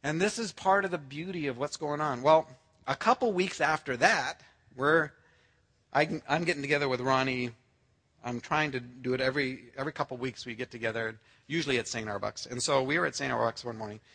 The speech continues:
and we're sitting there talking about, as we're leaving, Ronnie says to me, 'cause we're talking about how does God look at us individually, you know, the uniqueness of who we are as human beings. Ronnie says, as he's getting in his truck, he says,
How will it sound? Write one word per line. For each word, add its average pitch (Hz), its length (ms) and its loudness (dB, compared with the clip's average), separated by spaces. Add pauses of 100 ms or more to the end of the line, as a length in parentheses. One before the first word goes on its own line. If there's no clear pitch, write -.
(260)
and 143 160 2
we're 151 80 4
sitting 196 240 0
there 147 140 2
talking 160 320 0
about, 123 360 6 (560)
as 143 240 8
we're 147 120 0
leaving, 139 580 0 (280)
Ronnie 151 440 2 (100)
says 156 380 0
to - 100 -8
me, 123 120 -4
'cause 131 180 -6
we're 143 60 -4
talking 226 320 2
about 156 240 6
how 196 220 2
does 180 200 -4
God 147 320 6
look 135 240 -4
at 113 100 0
us - 440 -6 (260)
individually, 135 680 -2 (220)
you 135 120 -6
know, 135 140 0
the 131 100 -4
uniqueness 139 500 -4
of 113 80 -12
who 127 120 -10
we 131 120 -2
are 120 200 4
as 113 120 -4
human 117 300 -8
beings. 110 340 -14 (680)
Ronnie 139 280 -2
says, 123 400 -4
as 117 100 -8
he's 117 140 -8
getting 117 180 -6
in 113 80 -8
his 107 160 -10
truck, - 280 -2
he 117 60 -18
says, 110 380 -8